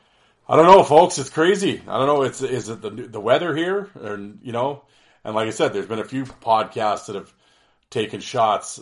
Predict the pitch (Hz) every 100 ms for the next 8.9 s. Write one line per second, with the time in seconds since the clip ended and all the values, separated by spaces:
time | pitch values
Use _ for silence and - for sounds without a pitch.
0 | - - 123 107 104 101 117 123 123 123
1 | 113 80 120 107 107 123 127 120 - 151
2 | 143 117 113 107 104 98 92 107 101 95
3 | 107 113 107 113 107 - _ _ _ _
4 | - 120 _ 113 104 120 120 123 127 -
5 | 92 165 190 - 113 98 87 92 82 _
6 | _ _ _ 110 107 98 85 - 107 190
7 | - 147 175 185 156 196 254 226 165 143
8 | 135 131 117 113 98 90 104 104